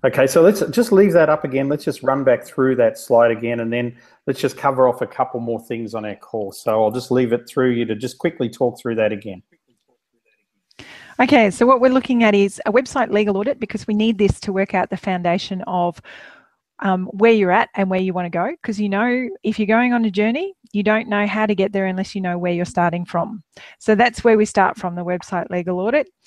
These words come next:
Speaker 2: Then we look at your privacy policies and procedures, because we're all about caring for your clients and making sure they feel comfortable sharing their information with you, 'cause the more they share with you, the more they buy with you.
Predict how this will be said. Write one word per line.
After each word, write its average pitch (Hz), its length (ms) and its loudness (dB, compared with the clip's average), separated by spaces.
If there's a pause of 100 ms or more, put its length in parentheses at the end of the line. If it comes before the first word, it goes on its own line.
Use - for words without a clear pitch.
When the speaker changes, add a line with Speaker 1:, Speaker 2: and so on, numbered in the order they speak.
(360)
Speaker 2:
Then 294 140 2
we 311 80 -2
look 285 260 -2
at 226 180 2
your 220 200 2
privacy 214 540 -2
policies 202 500 -2
and 185 100 -6
procedures, 180 520 -6
because - 320 -6
we're 202 180 0
all 226 160 2
about 185 340 0
caring 180 500 -4
for 175 280 -6
your 170 340 -2
clients - 760 -6 (340)
and 185 200 0
making 185 300 0
sure 185 220 -2
they 180 260 4
feel 190 260 -2
comfortable 175 500 -8
sharing 180 440 -2
their 220 240 2
information 180 600 -4
with 160 200 -12
you, 277 180 -4
'cause - 200 -10
the 220 80 -6
more 226 240 2
they 202 140 4
share 190 260 0
with 180 180 -4
you, 196 140 0
the 190 100 -4
more 175 240 -2
they 170 100 0
buy 160 280 0
with 165 220 -6
you. - 180 -8